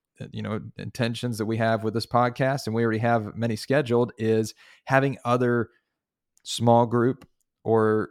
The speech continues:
group leader type of individuals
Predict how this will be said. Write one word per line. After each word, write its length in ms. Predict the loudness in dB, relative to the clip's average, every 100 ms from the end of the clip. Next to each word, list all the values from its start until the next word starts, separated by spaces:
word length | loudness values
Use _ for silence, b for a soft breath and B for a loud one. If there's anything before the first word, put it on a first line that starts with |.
| -6
group 360 | 0 0 -2 -14 -8
leader 480 | -4 0 0 0 -6 _ _
type 300 | -2 -2 -2 -4
of 360 | 0 0 -2
individuals 600 | -4 -2 -2 0 0 -2